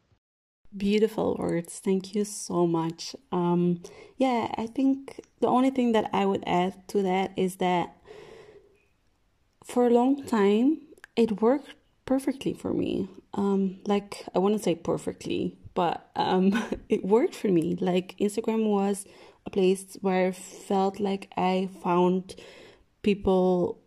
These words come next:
like-minded, like, like-minded people. Um, and a whole community opened up to me. Like, I found a whole community of converts and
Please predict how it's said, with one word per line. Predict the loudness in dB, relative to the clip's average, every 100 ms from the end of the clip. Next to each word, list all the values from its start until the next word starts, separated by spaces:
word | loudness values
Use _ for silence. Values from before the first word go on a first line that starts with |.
| -2
like-minded, | 2 4 2 2 0 2 2 2 2 0 -2 0
like, | 0 0
like-minded | -2 0 0 2 2 0
people. | 0 2 2 0 -4 -20 -20 -20 _ 2
Um, | 4 6 6 4 4 2 0 -2 -8 _ _ _ _ -4
and | 0 2 4 2 -2
a | -4
whole | 2 2 2
community | 2 4 4 2 0 0
opened | 2 0 0 0 0 -4
up | -4 -4 -4
to | -4
me. | -2 -2 -4
Like, | -4 -4 -6 -12 -20 _ _ _ _
I | -6
found | -2 0 0
a | 0
whole | 0 -2
community | 0 2 2 2 -2 -4
of | -2 -6 -6
converts | -4 -2 0 0 0 0 -6 -6
and | -2 2 0